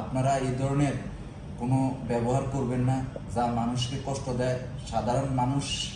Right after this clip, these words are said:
যদি ভয়ে থাকে, আতঙ্কে থাকে, তাহলে আমরা শহীদ জিয়ার আদর্শকে লালন করতে পারবো না, আমরা শহীদ জিয়ার আদর্শ মেনে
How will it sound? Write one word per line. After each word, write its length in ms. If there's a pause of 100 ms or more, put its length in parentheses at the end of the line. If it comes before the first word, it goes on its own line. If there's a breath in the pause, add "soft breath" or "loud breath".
(800)
যদি 240 (320)
ভয়ে 320
থাকে, 240 (200)
আতঙ্কে 440
থাকে, 240 (460)
তাহলে 320 (1200)
আমরা 180 (100)
শহীদ 300
জিয়ার 200 (100)
আদর্শকে 440 (100)
লালন 240 (100)
করতে 260
পারবো 300
না, 60 (640)
আমরা 220 (280)
শহীদ 280
জিয়ার 200 (100)
আদর্শ 260 (160)
মেনে 240